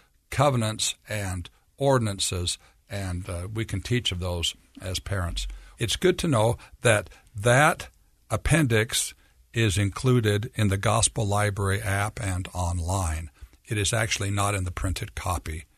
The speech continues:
It was added subsequent to the printing. One last thought I would say about strengthening families is don't forget what's in the introductory materials.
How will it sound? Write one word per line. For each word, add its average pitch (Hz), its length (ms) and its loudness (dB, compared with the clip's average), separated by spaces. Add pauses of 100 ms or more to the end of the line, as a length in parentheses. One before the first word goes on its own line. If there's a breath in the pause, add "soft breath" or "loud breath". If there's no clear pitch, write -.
(120)
It 110 160 -8
was 92 360 -6
added 95 320 -2
subsequent - 640 -2
to - 100 -8
the 92 80 -6
printing. - 440 -6 (560 loud breath)
One 151 200 6
last 143 280 4
thought 120 220 4
I 98 100 2
would 95 140 -2
say 95 220 0
about 92 240 -2
strengthening 107 500 -4
families 104 540 -4 (180 soft breath)
is 135 160 -2
don't 254 240 2
forget 127 360 -2
what's 120 220 -2
in 110 140 2
the 104 220 -2
introductory 110 580 -2
materials. 113 600 -4